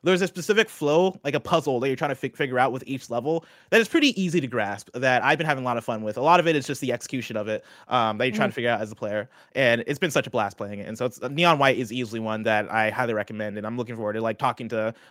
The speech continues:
Speaker 1: more to Roger, talking to you, talking to Andy Cortez, 'cause I'm sure this might be an Andy Cortez joint too, uh, more about it. For now, though, before we get into the next news story, uh, let me tell you about patreon dot com slash kinda funny games, where you can go and get the show ad-free.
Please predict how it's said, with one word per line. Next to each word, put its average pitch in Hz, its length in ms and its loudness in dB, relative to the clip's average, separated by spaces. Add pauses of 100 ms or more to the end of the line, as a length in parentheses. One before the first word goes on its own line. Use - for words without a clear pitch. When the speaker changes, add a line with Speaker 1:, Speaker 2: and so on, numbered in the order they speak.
Speaker 1:
more 185 180 8
to 151 80 4
Roger, 139 420 6
talking 139 220 2
to 123 60 -4
you, 123 200 -2
talking 123 280 0
to 110 200 -2
Andy 120 140 -6
Cortez, 117 400 -4
'cause 117 80 -14
I'm 120 60 -10
sure 120 180 -4
this 113 100 -6
might 113 140 -4
be 113 80 -6
an 110 60 -6
Andy 107 180 -8
Cortez 110 320 -8
joint 104 240 -10
too, 107 220 -6 (480)
uh, 113 200 2
more 131 180 2
about 113 240 4
it. 110 200 0 (800)
For 170 120 -2
now, 175 160 8
though, 104 240 -2 (120)
before 127 180 -2
we 139 60 0
get 131 80 -2
into 127 100 -8
the 131 60 -10
next 123 200 -4
news 143 160 -6
story, 98 360 -8 (200)
uh, 123 80 2
let 151 80 0
me 262 80 -2
tell 269 120 2
you 233 40 6
about 202 200 2
patreon 185 400 0
dot 160 120 4
com 156 300 -2
slash 170 240 2
kinda 135 220 -4
funny 127 180 -8
games, 123 260 -8
where 120 60 -6
you 123 60 -6
can 120 100 -8
go 113 140 -2
and 107 100 -8
get 113 140 -6
the 107 80 -14
show 110 400 -4
ad-free. 117 760 -6